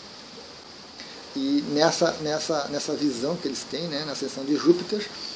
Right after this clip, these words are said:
eles fazem a colheita. Então eles semeiam mundos, né, criam raças humanas por aí, outras tantas, esperam essas raças chegarem num determinado nível,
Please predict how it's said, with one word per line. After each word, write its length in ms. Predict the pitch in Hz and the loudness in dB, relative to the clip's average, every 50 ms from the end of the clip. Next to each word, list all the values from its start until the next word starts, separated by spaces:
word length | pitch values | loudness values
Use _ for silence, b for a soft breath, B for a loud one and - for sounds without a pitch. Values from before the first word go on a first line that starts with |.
| B B B B - - | B B B B -6 0
eles 540 | - 147 147 156 156 151 - - - - - - B B B - | 2 2 4 4 4 4 2 -2 -4 -6 -8 -10 B B B -2
fazem 320 | - 147 147 131 143 156 | 0 0 2 2 0 0
a 20 | |
colheita. 640 | - - - 175 170 143 131 131 127 113 113 - 120 110 107 - - - - - - - - - - - - - | 0 4 8 8 10 10 10 6 4 4 0 -6 -8 -8 -8 -10 -16 -16 -16 -16 -16 -16 -16 -14 -14 -14 -14 -6
Então 160 | - - 143 147 | -2 0 2 2
eles 120 | 147 - | 2 2
semeiam 540 | - - 175 160 151 151 151 156 165 165 151 | 8 12 12 12 12 12 10 12 12 10 10
mundos, 680 | 147 139 139 143 151 165 160 185 262 - - - - - - - - - - - - - - - - - - - - - - - - - - - - | 8 6 4 4 4 4 6 4 4 4 2 0 -2 -4 -6 -10 -14 -14 -14 -14 -12 -10 -4 0 2 2 6 8 8 8 8 8 8 10 12 12 12
né, 160 | - - - - - - - - - - | 12 12 12 10 10 6 8 8 8 8
criam 300 | - 139 139 151 170 165 | 10 10 12 12 12 10
raças 840 | - - - 123 127 147 160 - - - - 170 175 170 139 135 139 | 10 6 2 2 2 2 2 2 0 0 0 2 2 2 4 8 10
humanas 500 | - - - - - 190 196 - - - | 10 10 10 12 12 12 12 12 12 12
por 360 | - - - - - - - | 12 12 12 12 12 12 12
aí, 140 | - - - | 12 12 10
outras 280 | - - 123 - - - | 12 12 12 12 12 12
tantas, 1400 | - - - - - - - - - - - - - - - - - - - - - - 107 - - - - - - | 12 12 12 12 12 12 12 10 10 10 12 12 12 12 12 12 10 12 12 12 12 12 12 10 10 10 10 10 10
esperam 480 | - - - - 190 190 196 196 180 | 8 8 10 12 12 12 12 12 12
essas 300 | - - - 170 170 - | 12 12 12 12 10 10
raças 300 | 151 143 139 - 151 143 | 10 8 8 6 4 2
chegarem 420 | - - 151 135 127 131 131 127 131 | 4 4 4 6 8 8 8 8 6
num 140 | 135 135 | 4 6
determinado 500 | 131 131 131 - 135 135 131 127 127 123 | 6 6 8 8 4 6 6 4 4 4
nível, 580 | 127 131 127 127 131 139 143 135 160 190 180 175 | 4 2 2 4 4 4 4 4 4 4 2 2